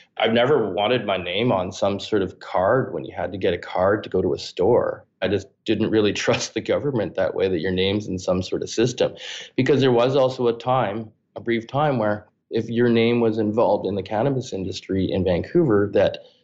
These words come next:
you weren't getting into the American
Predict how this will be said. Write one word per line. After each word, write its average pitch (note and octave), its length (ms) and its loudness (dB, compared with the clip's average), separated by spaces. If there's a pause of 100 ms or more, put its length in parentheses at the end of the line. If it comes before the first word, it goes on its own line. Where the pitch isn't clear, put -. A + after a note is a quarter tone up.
(440)
you G#2 180 2
weren't G#2 240 4
getting G2 400 0
into G2 280 -4
the G2 120 0
American F2+ 720 0